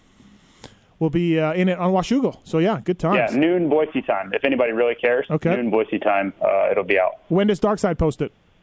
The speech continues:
Speaker 2: Uh, probably Thursday night.
Speaker 1: Okay, all right. Uh, fly racing dot com, but everybody check 'em out this week, of course. Uh, but, uh, all the stuff, uh, I don't know.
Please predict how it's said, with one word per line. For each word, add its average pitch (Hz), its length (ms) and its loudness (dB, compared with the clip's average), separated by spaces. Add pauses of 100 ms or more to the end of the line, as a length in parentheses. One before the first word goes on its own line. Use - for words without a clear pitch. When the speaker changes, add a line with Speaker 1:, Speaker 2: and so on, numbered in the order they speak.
(880)
Speaker 2:
Uh, 151 220 2
probably 151 800 2
Thursday 143 280 0
night. 139 220 0 (140)
Speaker 1:
Okay, 175 260 -2 (180)
all 135 120 -6
right. 214 160 -2 (640)
Uh, 214 300 2
fly 240 300 0
racing 247 280 2
dot 247 200 2
com, 254 240 2
but 233 200 -2
everybody 247 380 2
check 233 200 -2
'em 240 100 2
out 226 140 2
this 220 200 0
week, 233 260 0
of 208 140 -2
course. 226 420 0
Uh, 180 460 2
but, 180 280 -2
uh, 180 240 2
all 226 220 2
the 190 140 0
stuff, 151 360 -2
uh, 170 40 2
I 165 160 2
don't 220 100 2
know. 208 160 -2